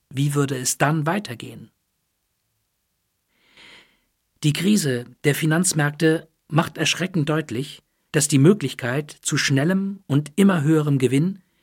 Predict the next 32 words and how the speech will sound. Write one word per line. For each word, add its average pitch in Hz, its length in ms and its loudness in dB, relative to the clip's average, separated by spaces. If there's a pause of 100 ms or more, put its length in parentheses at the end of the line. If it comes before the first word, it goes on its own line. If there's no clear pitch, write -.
(260)
der 135 180 4
ja 135 140 0
nicht 147 260 2
nur 135 320 2
von 131 300 -2
vereinzelten, 143 1040 -2
besonders 139 560 0
gierigen 143 420 0
Managern, 143 640 0 (320)
sondern 151 520 2
auch 151 220 0
von 156 200 -4
allen 147 260 2
Aktionären 139 640 0
freudig 156 480 -2
begrüßt 170 400 -2
wurde, 127 400 -2 (340)
nicht 170 440 4
ohne 165 220 4
einen 160 180 4
grässlichen 143 560 0
Kater 147 480 -2
am 135 100 4
Morgen 143 300 4
danach 170 420 2
zu - 220 0
haben 123 260 -4
gewesen 104 400 -8
ist. - 380 -12 (1500)
Was 165 280 0
die 156 300 0
Finanzmarktkrise 151 1200 0